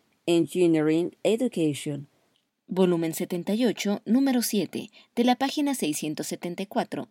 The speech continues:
a la seiscientos ochenta y uno. H T T P S dos puntos, diagonal, diagonal,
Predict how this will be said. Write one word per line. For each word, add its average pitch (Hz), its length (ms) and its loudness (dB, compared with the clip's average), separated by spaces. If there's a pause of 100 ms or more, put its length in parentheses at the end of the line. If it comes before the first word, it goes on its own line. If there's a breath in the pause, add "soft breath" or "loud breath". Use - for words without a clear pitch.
a 185 80 0
la 175 120 -2
seiscientos 202 560 -4
ochenta 180 320 -8
y 190 140 -4
uno. 135 240 -6 (920)
H 185 300 2
T 160 160 -2
T 151 140 -4
P 151 260 2
S 156 180 -4
dos 151 220 -2
puntos, 170 460 0
diagonal, 156 440 0
diagonal, 156 520 0